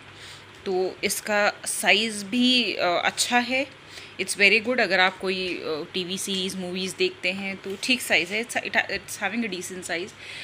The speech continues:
Color is also good। इसका ये कैमरा आप देख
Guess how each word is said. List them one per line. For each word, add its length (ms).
Color 360
is 60
also 460
good। 180
इसका 260
ये 100
कैमरा 420
आप 60
देख 200